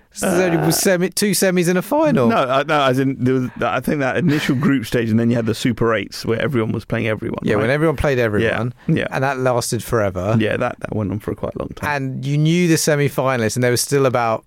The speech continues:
Speaker 1: f-, six games to go.
Speaker 2: But then, but no, but, but there were a lot of teams that had, you know, qualification aspirations up until their last game almost. Even, like, you know, obviously England, England had a <laughs> howler. Uh, we, we can start there. We can start there 'cause you're an England fan.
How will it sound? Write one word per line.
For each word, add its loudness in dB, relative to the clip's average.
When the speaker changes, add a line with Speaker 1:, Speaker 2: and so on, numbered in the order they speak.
Speaker 1:
f-, -10
six -2
games 0
to -2
go. 2
Speaker 2:
But 0
then, 0
but 0
no, 0
but, 0
but 0
there 4
were 2
a 2
lot 4
of -2
teams 2
that 0
had, -2
you 0
know, -2
qualification -2
aspirations -2
up -2
until 2
their 0
last 0
game 0
almost. 0
Even, 2
like, 0
you 0
know, 0
obviously 0
England, 2
England 0
had -2
a 0
<laughs> -
howler. -4
Uh, 2
we, 2
we 2
can 2
start 2
there. 0
We 0
can 2
start 2
there 2
'cause -2
you're 2
an 0
England 0
fan. -4